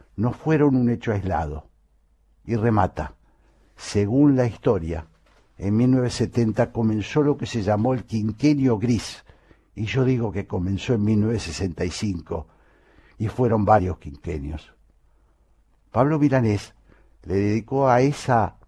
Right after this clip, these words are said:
alambrada y al encierro una breve canción titulada "Catorce pelos y un día". "Catorce pelos y un día me separan de mi amada.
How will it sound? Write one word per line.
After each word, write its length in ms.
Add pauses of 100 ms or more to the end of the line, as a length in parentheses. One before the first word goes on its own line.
(120)
alambrada 920 (440)
y 100
al 120
encierro 840 (720)
una 220
breve 300
canción 520
titulada 800 (180)
"Catorce 720
pelos 640 (120)
y 100
un 140
día". 380 (1700)
"Catorce 600
pelos 500
y 20
un 140
día 420 (720)
me 120
separan 580
de 120
mi 100
amada. 480